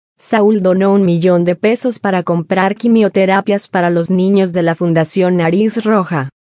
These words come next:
Saúl ha contribuido reiteradamente con donaciones y recaudaciones para apoyar a estos pequeños guerreros en la lucha por una vida mejor.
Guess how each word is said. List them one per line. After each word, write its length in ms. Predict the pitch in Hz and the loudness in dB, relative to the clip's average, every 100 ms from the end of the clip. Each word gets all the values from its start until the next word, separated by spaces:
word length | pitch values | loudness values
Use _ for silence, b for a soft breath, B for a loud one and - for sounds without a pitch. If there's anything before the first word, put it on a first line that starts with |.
| _ _ | _ _
Saúl 420 | - 226 214 220 | -4 0 2 2
ha 140 | 208 196 | 2 0
contribuido 760 | 190 185 175 165 185 196 196 | -2 -2 -2 0 0 0 0
reiteradamente 1040 | 202 202 170 170 190 214 202 185 180 185 180 | 0 0 0 0 0 0 0 0 -2 -4 -2
con 220 | 170 170 | -2 0
donaciones 720 | 165 151 - 190 190 190 - | 0 -2 -4 -2 0 -2 -2
y 20 | |
recaudaciones 960 | 170 165 202 202 208 196 220 208 208 - | -4 0 0 0 -2 -2 0 0 0 -2
para 220 | 196 185 | -2 0
apoyar 480 | 170 190 175 175 180 | 0 -2 0 0 0
a 100 | 180 | 0
estos 380 | 185 - 196 - | -2 -4 -8 -4
pequeños 600 | 180 190 196 196 180 175 | -4 0 0 2 -2 -2
guerreros 540 | 208 202 185 185 185 | -2 0 0 0 -2
en 80 | 180 | -2
la 120 | 165 | 0
lucha 360 | 180 202 - 214 | 0 -2 -2 -2
por 220 | 196 190 | 0 0
una 180 | 190 180 | 0 0
vida 300 | 180 196 202 | 0 0 0
mejor. 460 | 214 - 190 139 | -2 -2 -2 -2